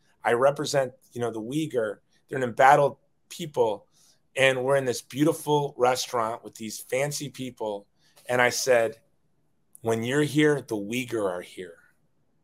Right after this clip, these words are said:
I said, I said, "Listen, I'm a high school dropout. I was a teen parent.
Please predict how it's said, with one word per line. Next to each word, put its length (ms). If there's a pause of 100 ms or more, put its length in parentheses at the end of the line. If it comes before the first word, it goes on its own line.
(800)
I 80
said, 280 (360)
I 80
said, 180
"Listen, 460 (280)
I'm 100
a 40
high 160
school 220
dropout. 640 (100)
I 80
was 200
a 60
teen 300
parent. 480